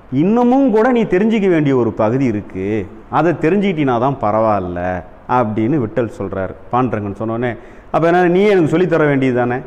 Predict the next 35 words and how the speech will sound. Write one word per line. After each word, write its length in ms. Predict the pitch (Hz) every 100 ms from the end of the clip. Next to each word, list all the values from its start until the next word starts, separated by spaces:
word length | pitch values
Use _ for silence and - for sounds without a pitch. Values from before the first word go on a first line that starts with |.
| -
ஏன் 220 | 147 185
சொல்லித்தரலன்னு?" 600 | 156 160 151 127 117 139
சொல்லி 320 | 139 113 127
நாமதேவர் 580 | 196 139 139 110 101 107
கேட்குறாரு. 400 | 98 85 82 82 - - - - -
"அதை 160 | 120 120
நான் 220 | 120 156
சொல்லித்தர 380 | 151 160 - 123
முடியாது, 380 | 113 107 107 170
ஒரு 200 | 139 117
குரு 180 | 165
மூலியமா 360 | 208 170 143 127
தான் 160 | 110 120
அதை 220 | 135 117
நீ 340 | 104 110 226 - - - -
தெரிஞ்சிக்க 360 | 156 147 123 107
முடியும். 500 | 95 90 95 98 95 - - - -
இந்த 140 | 156
ஊர்ல 380 | 156 208 208 185
போய் 200 | 135 156
கடைசியில 640 | 160 180 - 143 147 165 139
பாரு, 200 | 139 160
ஒரு 140 | 131
ஈஸ்வர் 360 | 175 - 143 120
கோயில் 180 | 113
இருக்குது, 440 | 90 82 82 95 90 - -
அங்க 300 | 120 147 139
போய் 520 | 110 127 110 185 277 - - - -
நீ 140 | 156 156
அந்த 360 | 147 131 127
இதை, 320 | 127 170 156
ஒரு 240 | 135 123 117
குருநாதர் 380 | 151 160 151 113
இருப்பார், 240 | 104 143
அவர்கிட்ட 300 | 123 104